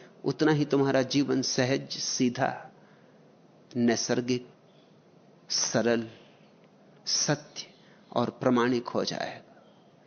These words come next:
परमात्मा की क्या मर्जी है, ये मत पूछो, तुम्हारी क्या मर्जी है, ये पूछो।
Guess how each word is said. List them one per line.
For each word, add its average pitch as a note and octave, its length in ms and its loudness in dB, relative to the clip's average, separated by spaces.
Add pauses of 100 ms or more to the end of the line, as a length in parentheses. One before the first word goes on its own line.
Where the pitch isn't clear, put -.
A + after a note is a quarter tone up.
(840)
परमात्मा F3 540 6
की D#3+ 160 -2
क्या C#3 260 2
मर्जी B2+ 440 4
है, D3+ 100 2
ये B2+ 140 2
मत C#3 320 0
पूछो, - 300 -2 (2000)
तुम्हारी F3 420 8
क्या F3 240 6
मर्जी D3+ 400 4
है, D3 100 4
ये C#3+ 140 4
पूछो। - 400 -4